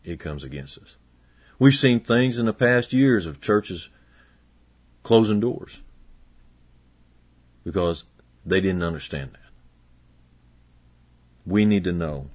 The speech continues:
that the world is against us. We need to know that we are new creatures. We are new creations, and we're supposed to act like it. We are supposed to be different than the world. If we are just like the world,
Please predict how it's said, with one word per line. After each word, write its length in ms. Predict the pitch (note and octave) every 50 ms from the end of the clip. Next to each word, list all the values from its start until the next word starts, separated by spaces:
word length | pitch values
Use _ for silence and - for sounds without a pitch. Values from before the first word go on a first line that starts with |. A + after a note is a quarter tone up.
| - - - - - - _
that 160 | - E2+ E2+ -
the 80 | E2+
world 320 | D#2+ D#2+ D#2 D#2 D2+ D2+ D#2
is 120 | D2 D#2
against 380 | D2 C2+ D2+ D#2 C#2+ - - -
us. 260 | - - - - - _ _ _ _ _ _ _ _ _ _ _ _ _
We 180 | E2+ G2 G#2
need 140 | G#2 G2+ F2+
to 80 | F#2+ F2+
know 220 | F2 F2 F2 F2
that 100 | D#2+ -
we 160 | - F#2 F#2+ F2+
are 100 | E2 D#2+
new 220 | E2+ F2+ F2+ E2+
creatures. 680 | - - - G2 F2+ F2 - - - G1+ - - - _ _
We 160 | E2+ F2+ F2+
are 120 | F2 E2
new 180 | E2 F2+ F#2 F2
creations, 760 | - - - F2 E2 E2 E2+ E2+ E2 - - C#2+ C#2 C#2 - -
and 100 | - D#2
we're 100 | D#2 D#2
supposed 360 | - - - F2+ E2+ D#2+ -
to 140 | D#2 - -
act 260 | F2 F2 D2+ - -
like 200 | C#2 C#2 D2 -
it. 100 | - - _ _ _ _ - - - _ -
We 140 | G2+ G2 G#2+
are 80 | G#2+ G2+
supposed 300 | - - G#2+ G2+ F#2+ -
to 60 | F#2+
be 80 | F2+ E2
different 420 | E2 F#2 G2 F#2 - F2 D#2 -
than 100 | - D#2+
the 80 | D#2+ D#2
world. 300 | D2+ D2 C#2 C2 - - - - - - - - - _
If 260 | F#2 F2+ E2+ - -
we 540 | F2+ F2+ G2 A2 A#2 A#2+ B2 B2+ C3 C3 - _ _ _ _ _ _ _ _ _ _ _ _ _ _ _ _ _ _
are 140 | - E2 D#2+
just 280 | D#2 E2 G2 G2+ F#2+
like 200 | G#2+ G2 F#2+ F2
the 80 | - F#2
world, 400 | D#2+ D#2+ D#2+ D#2 D#2 D#2 E2+